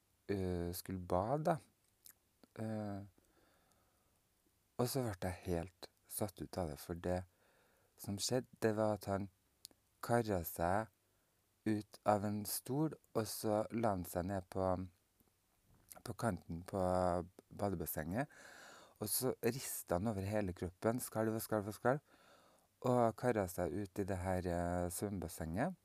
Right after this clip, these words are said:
Eh, og, eh, altså, han ristet så voldsomt over hele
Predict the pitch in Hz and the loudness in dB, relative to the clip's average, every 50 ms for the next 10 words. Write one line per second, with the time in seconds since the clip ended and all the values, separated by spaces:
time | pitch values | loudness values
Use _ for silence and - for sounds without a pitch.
0 | _ _ _ _ _ _ _ _ _ _ _ _ _ _ _ _ _ _ _ _ | _ _ _ _ _ _ _ _ _ _ _ _ _ _ _ _ _ _ _ _
1 | _ _ _ _ _ _ _ _ - - - 131 127 123 120 113 113 110 107 101 | _ _ _ _ _ _ _ _ -14 -4 -2 0 2 2 4 2 2 2 0 -2
2 | - _ - - 117 117 120 - - - _ _ _ _ _ _ _ _ - - | -2 _ 2 4 6 8 8 6 4 0 _ _ _ _ _ _ _ _ -14 -10
3 | - - - - - - - - - 143 143 135 117 - - 95 98 113 120 117 | -8 -8 -8 -8 -8 -8 -8 -6 0 2 2 2 2 0 0 0 2 2 2 2
4 | 117 113 131 - - - - - - - - 85 90 87 - 98 98 92 - _ | 2 0 -2 -6 -6 -6 -8 -8 -6 0 2 2 2 2 2 2 2 2 2 _
5 | _ _ - 98 82 - - - 131 120 104 113 117 127 139 127 120 123 110 92 | _ _ -18 -16 -16 -14 -12 -10 -8 -4 2 2 4 6 6 4 4 2 0 -2
6 | - - 92 101 - - 117 107 104 101 95 101 95 95 82 82 87 | -2 -2 -2 -2 0 -2 0 0 0 0 2 2 0 2 0 -2 -4